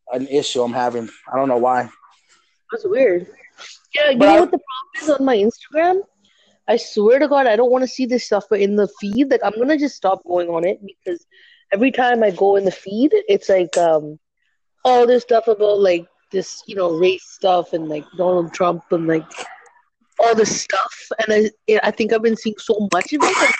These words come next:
Speaker 2: my brain kinda, like, going a little nuts, you know?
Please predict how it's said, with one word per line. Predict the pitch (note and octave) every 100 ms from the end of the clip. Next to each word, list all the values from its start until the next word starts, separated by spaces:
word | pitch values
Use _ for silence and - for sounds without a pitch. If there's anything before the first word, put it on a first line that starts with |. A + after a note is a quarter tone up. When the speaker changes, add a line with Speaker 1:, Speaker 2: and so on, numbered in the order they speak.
| -
Speaker 2:
my | B3
brain | - F#3+ D3+
kinda, | F#3 _ - - E3+
like, | E3 D#3+ _ _ _ _ _ _ _ _ _ _ _ _
going | G3 F#3+ F3+ E3+
a | D#3+
little | D#3+ E3
nuts, | D#3 E3+ D#3+ - -
you | E3+
know? | E3+ C#4